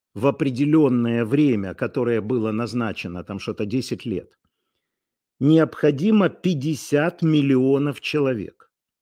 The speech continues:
Вот в, в общей работе. То есть имеется в виду, не одновременно они работают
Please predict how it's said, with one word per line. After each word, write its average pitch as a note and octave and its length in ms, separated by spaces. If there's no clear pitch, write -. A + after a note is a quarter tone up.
Вот C#3 280
в, A2+ 520
в G2 200
общей D#3 400
работе. A#2 520
То - 140
есть A2+ 160
имеется B2+ 340
в A2+ 40
виду, B2 180
не B2 140
одновременно C3 840
они A2 200
работают G2 640